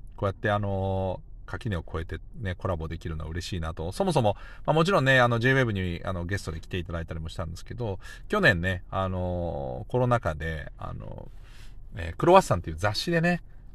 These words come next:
えー、ご一緒させていただいて、エーエムとエフエムを、えー、それぞれ、まあ、代表してって私言うのおこがましいんですけども、まあ、ラジオについて、えー、音声メディアについて語らせていただいたんですけれども、えー、そんな中、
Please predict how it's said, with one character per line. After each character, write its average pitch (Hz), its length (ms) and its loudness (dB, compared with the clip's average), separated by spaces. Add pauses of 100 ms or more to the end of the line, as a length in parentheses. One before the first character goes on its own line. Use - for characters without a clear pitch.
え 95 420 2
ー、 - 20 -4
ご 95 160 0
一 101 60 -2
緒 107 100 -4
さ 101 160 0
せ - 100 -8
て 101 60 -6
い 92 60 -4
た 95 80 -2
だ 92 100 2
い 92 60 -4
て、 110 80 0
エ 110 60 2
ー - 20 4
エ 123 60 4
ム 120 80 0
と 120 100 2
エ 113 60 6
フ - 140 0
エ 117 40 2
ム 107 160 0
を、 98 220 -2 (180)
え 85 920 -4
ー、 104 40 -10
そ 117 100 -2
れ 101 80 2
ぞ 87 100 0
れ、 76 160 -6 (640)
ま 85 80 -4
あ、 - 20 -4
代 92 180 4
表 127 180 4
し - 40 -8
て 131 60 2
っ - 40 2
て - 80 -6
私 87 220 0
言 98 100 2
う - 20 0
の 90 80 0
お 76 40 -2
こ 82 120 -4
が 82 120 -2
ま 80 80 -2
し - 80 -4
い 90 40 -4
ん 78 40 -4
で 76 40 -10
す - 80 -12
け 80 60 -10
ど 76 80 -8
も、 - 140 -10 (880)
ま 117 80 4
あ、 107 40 6
ラ 113 100 8
ジ 110 100 2
オ 82 40 -2
に 78 60 -6
つ 78 120 -6
い 73 60 -8
て、 - 300 -12
え 82 320 -4
ー、 - 40 -6
音 104 100 -2
声 101 120 0
メ 95 100 0
デ 82 60 -2
ィ 76 40 -6
ア - 20 -8
に 78 60 -8
つ - 80 -8
い 80 40 -8
て 80 220 -6
語 87 120 -2
ら 87 80 0
せ - 80 -6
て 92 60 0
い 85 40 0
た 90 80 -2
だ 92 80 2
い 90 60 0
た 92 100 0
ん 82 60 0
で 76 80 -6
す - 100 -12
け - 60 -4
れ 82 80 -4
ど 95 60 0
も、 123 220 8 (460)
え 85 560 0
ー、 - 20 -
そ 139 140 6
ん 131 40 6
な 127 60 8
中、 92 320 6